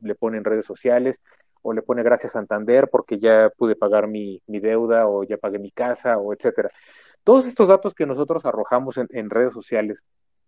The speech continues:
todos son, por, por pequeño que sea, s-,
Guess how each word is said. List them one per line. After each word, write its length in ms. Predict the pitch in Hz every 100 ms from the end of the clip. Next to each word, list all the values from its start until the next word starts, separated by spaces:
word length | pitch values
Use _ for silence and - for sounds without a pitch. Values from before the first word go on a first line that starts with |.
| _ _ _ -
todos 280 | 156 175
son, 360 | - 160 156 127 135 -
por, 280 | - 143 147
por 100 | 139
pequeño 420 | 143 - 165 190
que 120 | 175 139
sea, 320 | 139 143 - _ _ _ _ _
s-, 120 | _